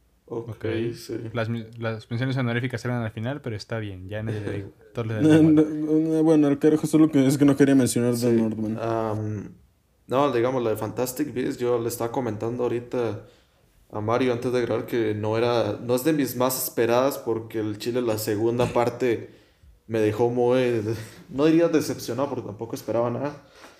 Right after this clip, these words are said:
Speaker 1: sino
Speaker 2: Fue una
Speaker 1: como
Speaker 2: mierda,
Speaker 1: que
Speaker 2: fue una mierda, fue una puta mierda,
Speaker 1: Bueno, sí,
Speaker 2: puta
Speaker 1: eh,
Speaker 2: madre, J K Rowling.
Speaker 1: eso, eso, eso.
Speaker 2: Aparte transfóbica, no sabe escribir películas.
Speaker 1: Eh, exacto, sí, la segunda parte fue una mierda.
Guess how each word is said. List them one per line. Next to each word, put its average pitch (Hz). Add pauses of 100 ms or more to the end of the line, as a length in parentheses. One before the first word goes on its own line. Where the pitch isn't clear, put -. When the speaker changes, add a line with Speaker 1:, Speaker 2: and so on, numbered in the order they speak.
(120)
Speaker 1:
sino 123
Speaker 2:
Fue 135
una 139
Speaker 1:
como 139
Speaker 2:
mierda, 135
Speaker 1:
que 101
Speaker 2:
fue 139
una 147
mierda, 131 (200)
fue 151
una 139
puta 135
mierda, 123
Speaker 1:
Bueno, 110
sí, 110
Speaker 2:
puta 120
Speaker 1:
eh, 117
Speaker 2:
madre, 110
J 101
K 104
Rowling. 98
Speaker 1:
eso, 135
eso, 123
eso. 120
Speaker 2:
Aparte 151
transfóbica, 165
no 143
sabe 156
escribir 135
películas. 120
Speaker 1:
Eh, -
exacto, 123
sí, 117 (120)
la 104
segunda 113
parte 113
fue 110
una 110
mierda. 107